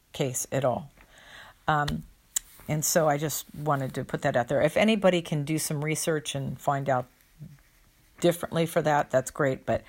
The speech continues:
I'd love to hear, but, um, I, I couldn't find anything.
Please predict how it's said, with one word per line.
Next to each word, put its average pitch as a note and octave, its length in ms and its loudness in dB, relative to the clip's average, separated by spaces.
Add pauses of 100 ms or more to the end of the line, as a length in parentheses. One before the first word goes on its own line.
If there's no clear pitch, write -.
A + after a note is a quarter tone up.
(500)
I'd C#3 180 0
love D#3 220 4
to D#3 80 -2
hear, D3 340 0 (420)
but, D3 320 0
um, C3 420 0 (380)
I, E3 260 2
I D#3+ 120 4
couldn't C#3 260 -4
find - 280 -6
anything. - 420 -8